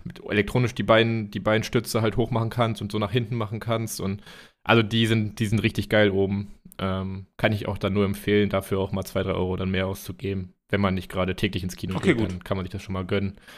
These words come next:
Speaker 2: Ja.
Speaker 1: Äh, und fand ich letztes Mal richtig geil bei dem, bei dem Ghibli-Film.
Speaker 2: Ja, absolut, dann schon. Aber in erster Reihe ist es wirklich nicht zu empfehlen,
Speaker 1: Nein,
Speaker 2: weil's eine Liege ist.
Speaker 1: nein, das würde ich, würde ich
Speaker 2: Mach
Speaker 1: nicht
Speaker 2: das
Speaker 1: machen.
Speaker 2: nicht. <laughs> Ja, aber, ähm,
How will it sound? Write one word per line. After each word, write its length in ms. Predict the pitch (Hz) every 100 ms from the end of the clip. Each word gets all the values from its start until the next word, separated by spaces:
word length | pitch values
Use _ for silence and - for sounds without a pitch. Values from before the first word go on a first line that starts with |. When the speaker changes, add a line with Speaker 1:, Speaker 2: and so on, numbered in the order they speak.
| - 113
Speaker 2:
Ja. 220 | 107 - -
Speaker 1:
Äh, 320 | 98 92 92
und 120 | 117 104
fand 200 | 113 107
ich 60 |
letztes 180 | 113 -
Mal 120 | 107
richtig 260 | 101 - 101
geil 200 | 98 95
bei 80 | 90
dem, 280 | 90 90 90
bei 80 | 95
dem 180 | 92 90
Ghibli-Film. 560 | 92 92 90 - 92 - _ -
Speaker 2:
Ja, 300 | 110 104 101
absolut, 400 | 104 - 107 98
dann 120 | 104
schon. 380 | 101 110 104 101
Aber 320 | 110 104 101 101
in 80 | 101
erster 260 | 101 104
Reihe 180 | 98 101
ist 100 | 95
es 60 | 98
wirklich 200 | 95 98
nicht 160 | 95
zu 80 | 104
empfehlen, 200 | 92 101
Speaker 1:
Nein, 200 | 101 95
Speaker 2:
weil's 180 | 92 -
eine 80 | 92
Liege 200 | 90 95
ist. 60 |
Speaker 1:
nein, 320 | 90 90 98 - _
das 260 | 101 101 -
würde 160 | 95 95
ich, 220 | - -
würde 160 | 98 -
ich 120 | -
Speaker 2:
Mach 80 | 123
Speaker 1:
nicht 120 | 117
Speaker 2:
das 60 | 104
Speaker 1:
machen. 300 | 95 - 127
Speaker 2:
nicht. 300 | - - -
<laughs> 760 | - - - 104 - - - -
Ja, 220 | 127 90 - 165 156 143 -
aber, 800 | 117 117 120 120 110 104 101 104
ähm, 540 | 123 120 123 123 127